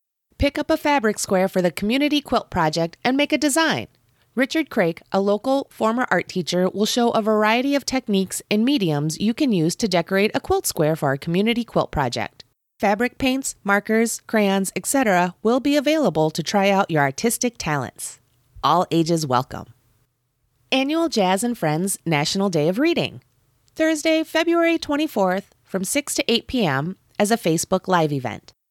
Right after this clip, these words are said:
National Day of Readings to affirm non-binary and transgender youth led by BASE, Building a Safer Evansville. BASE will be providing kits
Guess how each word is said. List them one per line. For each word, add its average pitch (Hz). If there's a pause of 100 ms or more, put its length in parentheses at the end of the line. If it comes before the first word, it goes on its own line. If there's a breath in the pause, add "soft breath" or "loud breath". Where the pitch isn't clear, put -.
(220)
National 247
Day 254
of 240
Readings 151
to -
affirm 170
non-binary 165 (140)
and 170
transgender 175
youth 135
led 151
by 180
BASE, - (240)
Building 165
a 185
Safer 170
Evansville. 123 (640)
BASE 247
will 302
be 302
providing 190 (180)
kits -